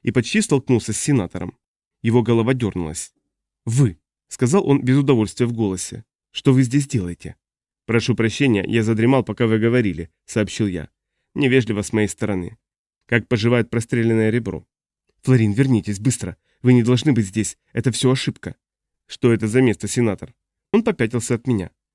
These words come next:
«Я не могу вам сказать. Я не имею права даже разговаривать на эту тему». «Извините мою настойчивость», — сказал я и попытался схватить его за шиворот, но он отпрыгнул назад, увернулся и рванул прочь.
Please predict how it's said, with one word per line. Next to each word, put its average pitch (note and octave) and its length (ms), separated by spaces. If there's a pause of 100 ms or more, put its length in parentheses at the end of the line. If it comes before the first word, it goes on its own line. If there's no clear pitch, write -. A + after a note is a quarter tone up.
(120)
«Я A#2+ 140
не A#2+ 80
могу B2+ 240
вам A2 120
сказать. G2+ 360 (320)
Я A#2+ 160
не A#2+ 160
имею B2 200
права A#2 300
даже A#2 240
разговаривать B2 720
на A2 60
эту A2 160
тему». F2+ 360 (360)
«Извините A2+ 480
мою G#2+ 160
настойчивость», — G#2+ 680 (280)
сказал A2+ 380
я D#3+ 180 (360)
и B2 80
попытался D3 480
схватить B2+ 400
его A2+ 120
за A#2+ 120
шиворот, G2+ 440 (360)
но D3+ 160
он G3+ 80
отпрыгнул A#2 420
назад, A#2 380
увернулся A#2+ 500
и C3 120
рванул A#2+ 360
прочь. - 380